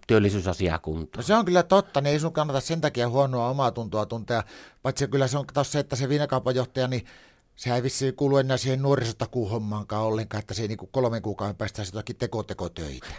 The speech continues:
Speaker 1: No, sekin vielä. Miten sulla muuten itellä?
Speaker 2: No, ei sulla sattuisi olemaan neljääkymmentäviittätuhatta euroa lainata.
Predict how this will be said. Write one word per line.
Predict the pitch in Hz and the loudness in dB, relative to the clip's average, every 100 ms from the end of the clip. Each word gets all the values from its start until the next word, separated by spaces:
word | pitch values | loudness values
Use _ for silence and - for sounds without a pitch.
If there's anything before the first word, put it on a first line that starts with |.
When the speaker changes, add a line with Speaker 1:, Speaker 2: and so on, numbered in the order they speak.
| - | -4
Speaker 1:
No, | 107 | 0
sekin | 110 123 143 143 98 | 8 8 10 8 8
vielä. | 98 95 92 - - | 4 2 0 -4 2
Miten | 135 185 156 | 6 8 8
sulla | 147 143 | 8 6
muuten | 127 123 113 | 6 4 4
itellä? | 113 117 92 - 95 _ _ _ _ | 4 2 2 -2 -12 _ _ _ _
Speaker 2:
No, | 107 139 143 139 131 - _ | 0 4 6 4 2 -4 _
ei | 113 117 | -2 -2
sulla | 123 | 0
sattuisi | 131 139 - 120 | 0 -2 -4 -2
olemaan | 135 131 | 0 2
neljääkymmentäviittätuhatta | 143 143 131 123 120 113 113 117 107 - 98 - | 4 4 4 2 -2 -2 0 -2 -4 -4 -8 -4
euroa | 98 101 98 92 | -4 -4 -4 -2
lainata. | 80 73 69 | -4 -6 -10